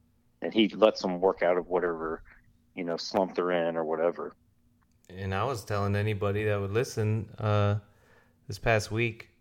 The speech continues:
Speaker 2: you know, they needed to do something with Bregman because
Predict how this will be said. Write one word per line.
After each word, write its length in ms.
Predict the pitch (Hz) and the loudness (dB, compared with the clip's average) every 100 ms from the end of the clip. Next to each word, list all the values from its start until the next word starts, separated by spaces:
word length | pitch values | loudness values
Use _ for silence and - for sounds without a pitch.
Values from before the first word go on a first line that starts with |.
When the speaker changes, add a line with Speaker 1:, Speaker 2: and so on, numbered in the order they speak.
| _ _ _ _ _ - | _ _ _ _ _ -8
Speaker 2:
you 100 | 87 | -6
know, 220 | 76 87 - 107 | -6 -8 -10 -2
they 140 | 98 | 4
needed 400 | 104 104 98 95 | 6 4 2 0
to 400 | 98 90 90 98 - _ _ _ | 0 0 0 -4 -12 _ _ _
do 160 | 110 107 | -4 2
something 340 | 113 104 107 | 4 4 4
with 180 | 95 82 | 4 4
Bregman 420 | 95 104 104 87 | 2 4 4 2
because 680 | 87 - 85 87 90 - | 0 -2 -2 -2 -6 -14